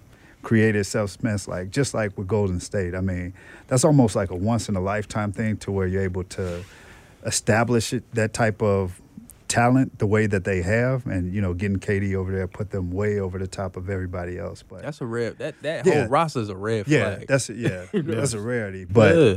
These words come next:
Speaker 1: you know, when you start to have, like, two or three, four teams with three all-stars, then I think it comes to a point like, all right, like, hold on, we're gonna have to step back and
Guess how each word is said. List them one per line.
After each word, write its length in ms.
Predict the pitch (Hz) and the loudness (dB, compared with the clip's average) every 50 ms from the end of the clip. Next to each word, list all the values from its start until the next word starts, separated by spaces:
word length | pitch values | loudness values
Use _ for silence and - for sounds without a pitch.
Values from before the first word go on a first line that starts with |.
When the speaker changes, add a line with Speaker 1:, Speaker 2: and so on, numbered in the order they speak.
| 110 - | 0 2
Speaker 1:
you 120 | - 120 | 6 6
know, 180 | 110 110 107 101 | 8 8 8 6
when 180 | 101 104 104 110 | 6 6 8 8
you 120 | 117 123 | 8 6
start 340 | 107 - - 113 110 117 - | 6 4 4 4 4 4 4
to 100 | 123 107 | 4 4
have, 520 | 98 107 110 104 101 95 95 92 90 90 - - - - - - - - - - - - - - - - - - - - - - | 6 6 6 6 6 6 4 2 0 -2 -6 -12 -20 -20 -20 -20 -20 -18 -18 -16 -16 -16 -14 -14 -14 -14 -16 -16 -16 -10 0 4
like, 260 | - 87 87 - - - - - - | 6 6 6 4 2 -2 -8 -12 -10
two 280 | - - - 120 110 104 | -2 2 4 4 4 4
or 480 | 98 90 87 87 85 87 85 82 82 - _ _ _ - | 2 0 -2 -2 -2 -4 -6 -8 -10 -14 _ _ _ 2
three, 480 | 113 110 110 107 101 95 92 90 87 - - - | 2 4 4 2 0 -2 -4 -6 -8 -12 -16 -8
four 340 | - - 117 117 120 117 110 | -2 0 2 4 4 4 2
teams 600 | 101 - - 117 110 104 101 95 90 90 - - | 0 0 0 2 2 2 2 0 -2 -4 -4 -4
with 280 | - 104 98 90 80 - - | -4 -2 -2 -2 -4 -8 -6
three 240 | - 117 120 120 113 | -2 0 2 2 2
all-stars, 840 | 107 107 104 98 98 95 - - - 98 90 87 85 87 101 101 - | 2 2 2 0 -2 -4 -4 -6 -6 -6 -4 -6 -6 -6 -8 -8 -2
then 180 | - 117 117 113 | 2 2 4 4
I 60 | 107 | 2
think 240 | 95 - 120 107 92 | 2 0 -2 -4 -4
it 100 | 104 92 | -4 -4
comes 200 | - 120 107 - | -4 -4 -4 -4
to 60 | - | -4
a 20 | 101 | -6
point 240 | - 104 98 95 | -4 -4 -6 -6
like, 100 | 95 80 | -6 -8
all 60 | 87 87 | -6 -4
right, 340 | 120 120 107 95 87 90 | -2 -2 -2 -2 -4 -6
like, 160 | 92 92 98 98 | -8 -8 -6 -4
hold 220 | 123 113 101 92 | -4 -4 -4 -4
on, 160 | 87 85 92 | -6 -8 -6
we're 100 | 104 113 | -4 -2
gonna 180 | 120 123 107 95 | 0 0 0 0
have 200 | 92 95 98 - | 0 -2 -4 -6
to 240 | - 104 98 92 95 - - - - - - - - - - - - - - | -8 -8 -8 -8 -10 -12 -18 -20 -20 -20 -20 -20 -20 -20 -20 -20 -20 -14 -12
step 340 | - - - 127 113 101 | 0 6 6 8 8 8
back 340 | 92 107 101 95 90 87 - - | 6 4 4 2 0 -2 -2 -2
and 440 | 98 90 90 87 87 87 85 82 | -2 -2 -2 -4 -4 -6 -6 -8